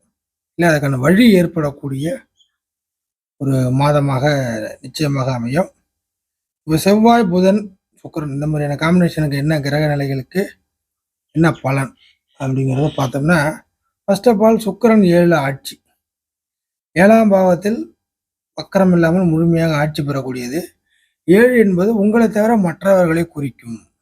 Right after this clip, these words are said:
அப்ப முதன்மையாக சுக்கிரன் நல்ல விஷயத்தை செய்யணும்னாக்கா எந்த மாதிரியான விஷயங்கள்ல முதன்மையாக கை கொடுக்கும்னா, ஏழாம் பாவம் அதிகமா வலிமையா இருக்கு.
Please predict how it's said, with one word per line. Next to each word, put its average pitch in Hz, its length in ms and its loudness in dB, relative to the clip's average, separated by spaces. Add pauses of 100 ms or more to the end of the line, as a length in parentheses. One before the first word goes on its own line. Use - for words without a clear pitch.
(1400)
அப்ப 151 140 0
முதன்மையாக 208 720 4 (100)
சுக்கிரன் 202 440 -2 (1600)
நல்ல 170 320 4
விஷயத்தை 190 360 0
செய்யணும்னாக்கா 175 640 0
எந்த 196 200 2
மாதிரியான 185 320 2
விஷயங்கள்ல 156 440 -2
முதன்மையாக 165 540 0 (1080)
கை 165 100 0
கொடுக்கும்னா, 156 460 0
ஏழாம் 190 380 4
பாவம் 175 280 0
அதிகமா 165 340 -2 (240)
வலிமையா 151 380 -6
இருக்கு. 117 220 -14